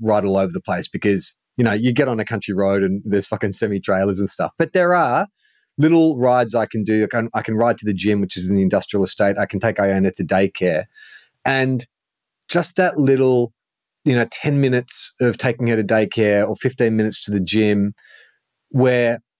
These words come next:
you completely engage in the process of being on a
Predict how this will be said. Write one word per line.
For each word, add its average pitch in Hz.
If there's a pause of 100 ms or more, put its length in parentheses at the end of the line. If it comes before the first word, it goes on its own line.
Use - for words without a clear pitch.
(180)
you 139
completely 147
engage 113
in 110
the 104
process 113
of 107
being 104
on 101
a 87